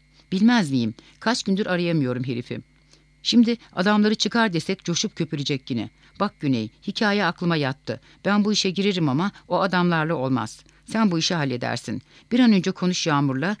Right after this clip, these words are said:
ikna et, hemen sıvayalım kolları." "Cesaretin varsa sen konuş," dedim Enis abiye. "Hiç işim olmaz," deyip arkasını döndü gitti. İki gün kıvrandıktan sonra kalkıp Burgaz'a geldim.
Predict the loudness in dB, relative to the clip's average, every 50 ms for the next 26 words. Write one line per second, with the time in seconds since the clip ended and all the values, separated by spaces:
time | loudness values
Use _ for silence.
0 | -10 -12 -10 -10 -6 -2 0 0 0 0 0 -2 -6 -8 -4 0 2 2 2 2
1 | 0 -2 -4 -4 -2 -2 -2 -4 -6 -6 -6 -8 -8 -8 -8 -10 -10 -14 -18 _
2 | _ _ _ _ _ -20 -20 -20 -20 -14 -2 0 0 0 2 2 2 2 2 4
3 | 4 6 6 4 2 2 -2 0 2 4 2 4 2 2 0 0 0 -2 -4 -4
4 | -2 -2 -2 -2 -2 -2 -4 -4 -6 -6 -6 -8 -10 -10 -10 -12 _ _ _ _
5 | _ _ _ _ -6 -4 -2 0 0 0 2 2 2 2 0 0 -2 -2 -6 -10
6 | -14 -20 -20 _ _ -8 -8 -6 -6 -8 -12 _ -6 -6 -6 -6 -6 -10 -10 -6
7 | -4 -4 -2 0 2 2 2 0 0 -4 -6 -10 _ -12 -16 -16 -16 _ _ _
8 | _ _ -20 _ -20 -20 -20 _ -8 -4 0 2 4 4 4 4 2 -2 -4 -2
9 | -2 -2 -2 -2 -6 -4 -2 0 0 0 -2 -4 -6 -6 -6 -8 -8 -12 -20 _
10 | _ -6 -6 -6 -6 -10 -10 -6 -6 -6 -4 -4 -6 -6 -6 -8 -6 -8 -8 -8
11 | -10 -12 -14